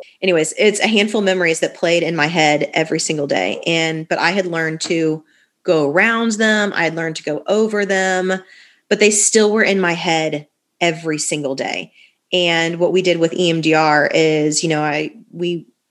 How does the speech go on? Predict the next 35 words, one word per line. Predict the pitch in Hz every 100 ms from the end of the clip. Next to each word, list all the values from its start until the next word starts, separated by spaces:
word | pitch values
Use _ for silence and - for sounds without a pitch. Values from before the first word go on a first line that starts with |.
| _
moved | 170 180 185 220 220
them | 156 135 151 160 -
from | - 175 165
the | 156
center | - - 185 185
part | 175 175 170
of |
my | 165 156
brain | - 165 165 160
to, | 147
like, | 151 156
the |
very | 156 156 156
back | 151 147 160
of | 160
my | 151 147
brain. | 156 151 156 151 151 - - - - - _ -
And | 165
I | 165 165 165 165 160
rem-, | 165 170
I | 185
picked | 190 226
a | 175
black | 175 190 196
tarp. | - 170 143 -
I | 165
wanted | 165 151
a |
black | 143 180 220 233
tarp | - 196 196 190
that's | 220 175 - - - - -
thrown | - 185 220 247
over | 226 220
my | 208
memories. | 196 160 165 160 156 151 - -